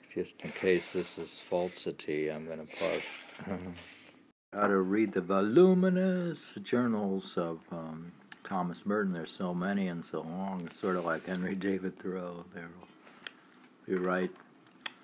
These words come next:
his career is writing, and so he keeps his journal. He's writing all the time.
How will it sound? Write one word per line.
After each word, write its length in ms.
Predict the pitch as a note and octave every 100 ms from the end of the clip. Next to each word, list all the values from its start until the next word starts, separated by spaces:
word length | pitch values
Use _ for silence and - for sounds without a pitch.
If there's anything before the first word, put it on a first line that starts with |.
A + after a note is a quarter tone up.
| - - - -
his 240 | B2 A2 G2
career 480 | - A#2 A#2+ C#3 A#2
is 200 | G#2 F#2+
writing, 480 | G2+ A2 A2 G2 G#2
and 240 | G2 F#2 - -
so 180 | F#2
he 220 | F#2 F#2 F#2+ - - - - - - -
keeps 260 | A2 -
his 240 | - F2+ -
journal. 540 | - G#2+ G#2 F#2 F#2 G2 - - - - A2
He's 180 | G#2 -
writing 360 | F#3 F#3+ G2+
all 140 | G2+ G#2
the 100 | G2
time. 520 | A2+ A2+ G#2 F#2 G2